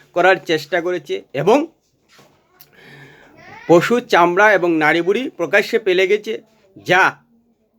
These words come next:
অসমের রাজ্য আইন, দ্য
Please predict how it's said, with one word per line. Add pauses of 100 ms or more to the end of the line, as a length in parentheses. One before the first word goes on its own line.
(560)
অসমের (1040)
রাজ্য (420)
আইন, (540)
দ্য